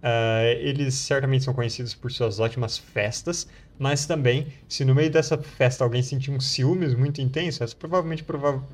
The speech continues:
essa pessoa provavelmente vai entrar num frenesi de bárbaro e as coisas vão ficar muito feias e sair do controle absolutamente.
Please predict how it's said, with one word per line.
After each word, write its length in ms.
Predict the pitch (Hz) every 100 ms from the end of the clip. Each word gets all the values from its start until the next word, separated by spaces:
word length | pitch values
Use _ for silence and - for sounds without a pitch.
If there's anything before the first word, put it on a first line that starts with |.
| - - -
essa 200 | 151 156
pessoa 340 | 135 - 190
provavelmente 560 | 190 131 131 131 127 131
vai 120 | 131
entrar 200 | 127 131
num 120 | 127
frenesi 680 | 127 - 135 131 117 117 143
de 100 | 143
bárbaro 640 | 117 117 139 170 131 123 120 - - - - 131
e 100 | 151
as 120 | 147 147
coisas 180 | 151
vão 120 | 131 135
ficar 160 | 143
muito 220 | 143 143
feias 500 | 135 - 127 123 131
e 60 | 135
sair 300 | 131 151 131
do 80 | 131
controle 880 | 131 151 135 - - 120 123 131 135 135 - - - - - - - - - -
absolutamente. 1300 | 147 131 131 147 131 131 135 135 107 104 - -